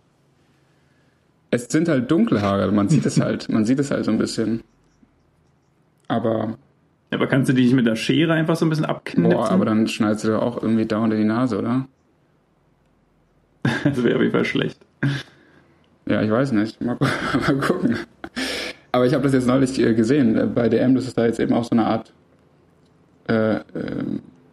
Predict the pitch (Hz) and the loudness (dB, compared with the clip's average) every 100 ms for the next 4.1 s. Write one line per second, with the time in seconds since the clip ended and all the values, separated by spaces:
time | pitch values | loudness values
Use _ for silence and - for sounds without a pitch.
0 | _ _ _ _ _ - 123 127 139 - | _ _ _ _ _ -2 2 2 0 -4
1 | - 104 101 98 113 - 107 110 110 - | -4 -2 0 -2 -2 -4 -4 -2 -4 -2
2 | - 123 - 123 139 - 98 107 - 110 | 0 2 2 0 0 0 0 -2 -2 -4
3 | 107 - - _ _ _ _ - 147 - | -4 -10 -20 _ _ _ _ -4 -2 -2